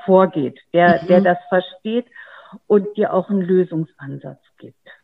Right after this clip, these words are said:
Speaker 2: Das heißt, du, ähm, ha-, neigst auch zu Essanfällen?
Speaker 1: Ja.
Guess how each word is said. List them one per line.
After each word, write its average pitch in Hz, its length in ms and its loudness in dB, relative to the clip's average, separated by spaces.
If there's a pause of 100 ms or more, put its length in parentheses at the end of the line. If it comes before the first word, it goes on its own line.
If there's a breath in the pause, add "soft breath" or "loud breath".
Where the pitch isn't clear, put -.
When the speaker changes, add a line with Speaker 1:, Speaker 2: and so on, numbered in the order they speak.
(600 soft breath)
Speaker 2:
Das - 160 -8
heißt, 190 240 0
du, 185 280 0
ähm, 170 340 2 (280)
ha-, 175 140 -4
neigst 180 440 0
auch 220 140 -2
zu 220 320 -4
Essanfällen? 233 960 -2 (480)
Speaker 1:
Ja. 151 300 -2